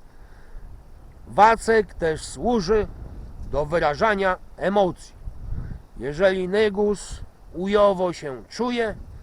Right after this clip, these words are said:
mogę zabrać go na plan filmowym, na plan filmowy, żeby dosadnie przekazać wam swoje odczucia. No,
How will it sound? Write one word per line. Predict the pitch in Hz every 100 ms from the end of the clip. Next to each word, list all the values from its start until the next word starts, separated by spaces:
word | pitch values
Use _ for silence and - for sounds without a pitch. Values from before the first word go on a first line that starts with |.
| - - - -
mogę | 170 196 180 147
zabrać | 190 185 170 165 147
go | 139 160
na | 156
plan | 143 190 196 170
filmowym, | - 131 120 185 226 196 190 165 - - - - - - -
na | 147
plan | - 190 185 165
filmowy, | - 143 190 208 185 156 - - - - - - - - - - - - - -
żeby | 135 143 269 262 220 214
dosadnie | 214 208 - 226 240 202 196 202 208
przekazać | - - - 202 202 220 214 180 190 160
wam | 143 175 190 175
swoje | - - - - 190 190 180 156 - - - - - - - - -
odczucia. | 196 - - 277 214 - 113 - - - - - - - - - -
No, | 131 185